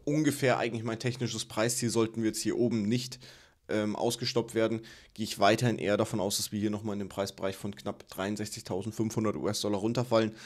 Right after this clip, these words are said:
weil wir hier noch diesen steileren Anstieg haben. Vom Volumentechnischen, naja, haben wir in den letzten Tagen sowieso sehr, sehr wenig Volumen, trotzdem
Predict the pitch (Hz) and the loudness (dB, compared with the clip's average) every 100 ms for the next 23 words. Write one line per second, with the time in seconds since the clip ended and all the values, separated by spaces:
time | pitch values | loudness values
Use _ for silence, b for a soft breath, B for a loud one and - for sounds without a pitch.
0 | B _ 95 101 104 101 107 104 113 104 | B _ 2 2 2 0 0 0 -4 -2
1 | 98 - 98 95 95 - 123 - 110 113 | 0 2 2 2 -2 -2 -2 -2 -2 0
2 | 104 104 B B B - 113 107 113 123 | 0 -2 B B B 0 2 4 6 6
3 | 131 127 113 - 120 120 113 - - _ | 4 4 2 2 0 0 -2 -4 -14 _
4 | _ _ _ _ 101 101 104 107 107 - | _ _ _ _ 0 2 4 4 2 -10
5 | 113 110 110 107 110 104 104 117 110 104 | -2 2 4 4 4 2 2 -2 0 0
6 | 101 104 101 110 - 95 110 110 107 110 | 0 -2 2 2 2 2 2 2 2 2
7 | 110 107 110 110 110 - 107 - 110 110 | 0 0 0 0 0 -2 -2 0 0 0